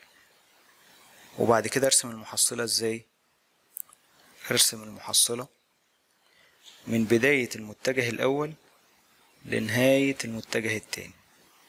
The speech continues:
فدي المحصلة بتاعتي.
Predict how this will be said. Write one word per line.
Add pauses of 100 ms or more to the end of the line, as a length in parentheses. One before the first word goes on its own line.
(1400)
فدي
المحصلة
بتاعتي.